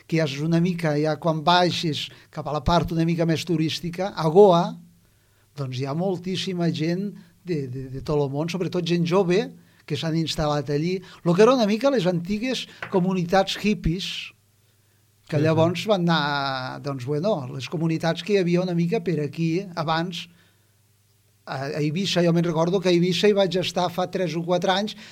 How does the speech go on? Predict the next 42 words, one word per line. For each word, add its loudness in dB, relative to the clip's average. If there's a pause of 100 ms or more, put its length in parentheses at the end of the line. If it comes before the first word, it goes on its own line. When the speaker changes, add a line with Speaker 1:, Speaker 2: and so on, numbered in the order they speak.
(120)
Speaker 1:
però 2
ja 4
feia 6
vint -2 (100)
anys 0
que 2
hi 4
havia 0
estat. -8 (260)
L'Eivissa 6
d'ara 6 (500)
no 0
té 4
res 2
que 2
veure, 6
jo, 6
a -4
canviar 4
ara 4
de 0
viatge, 2 (180)
però 2
no 4
té 8
res 4
que 2
veure 6
a 6
l'Eivissa 4
de 2
fa 0
vint -2
anys. 0 (480)
A 4
llavors, 4 (100)
eh, 4
lo 6
típic 0
era 8
les 4
platges 4